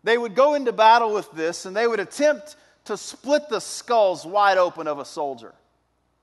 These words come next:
Their goal was to decapitate the opposing forces. And the helmet was very significant when you were coming up against a broadsword, wouldn't you imagine?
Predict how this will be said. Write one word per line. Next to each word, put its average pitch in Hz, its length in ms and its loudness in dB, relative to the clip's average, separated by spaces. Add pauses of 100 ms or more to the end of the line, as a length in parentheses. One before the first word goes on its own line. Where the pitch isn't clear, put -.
(440)
Their 262 260 2
goal 262 400 2
was 240 180 -4
to 226 120 -14
decapitate 175 1000 -4 (560)
the 180 140 -8
opposing 160 520 -4
forces. - 800 -12 (1200)
And 185 120 -6
the 196 100 2
helmet 233 540 0 (760)
was 202 220 -4
very 208 400 0
significant 220 760 -8 (680)
when 185 180 -10
you 247 120 -4
were 208 120 -2
coming 226 320 -4
up 196 120 2
against 190 320 -8
a 180 40 -10
broadsword, 156 760 0
wouldn't 214 300 -6
you 208 100 -6
imagine? 185 540 -4